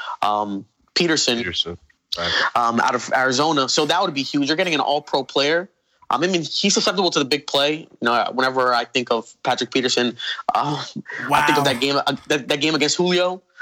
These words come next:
Speaker 1: Um,
Speaker 2: <laughs>
Speaker 1: but he's still an all, but he's still an all-pro, all-pro corner, and he's better than anybody on that roster. So I think that, you know, the Eagles, of course, are in a tough situation. Um, you know, I think they're struggling this year compared to,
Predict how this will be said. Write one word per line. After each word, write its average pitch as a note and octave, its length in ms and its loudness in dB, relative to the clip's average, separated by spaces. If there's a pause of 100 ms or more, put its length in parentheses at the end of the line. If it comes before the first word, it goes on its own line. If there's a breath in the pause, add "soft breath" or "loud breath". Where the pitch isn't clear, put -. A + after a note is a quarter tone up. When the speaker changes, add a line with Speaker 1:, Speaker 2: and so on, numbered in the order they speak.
(240 loud breath)
Speaker 1:
Um, C3 320 2 (120)
Speaker 2:
<laughs> - 540 0
Speaker 1:
but A#3 140 2
he's A3 80 0
still A3+ 180 2
an F3 80 2
all, D3+ 480 -2
but E3 200 -2
he's A3+ 100 0
still A#3+ 240 -2
an E3 60 -4
all-pro, D#3 500 -2
all-pro C#3 500 0 (280 loud breath)
corner, F#3 280 2
and E3 120 2
he's D3 100 0
better E3 240 0
than D3 120 0
anybody C3+ 360 0
on B2 80 -4
that A#2 140 2
roster. A#2 440 0
So - 140 0
I D#3 60 0
think F3+ 180 -4
that, D#3+ 220 -2 (280 loud breath)
you - 80 0
know, D3 80 2
the C#3+ 100 0
Eagles, F#3 320 2 (100)
of D3 100 -4
course, F#3 240 0
are F3 60 2
in D3 40 2
a C#3+ 40 2
tough D3 160 -2
situation. C#3+ 720 0 (100)
Um, B2+ 240 2
you C3 60 2
know, B2+ 60 2
I C3 60 0
think C3 180 0
they're B2+ 80 2
struggling C3 400 2
this B2+ 160 2
year C3 80 2
compared B2+ 320 -2
to, A#2+ 240 0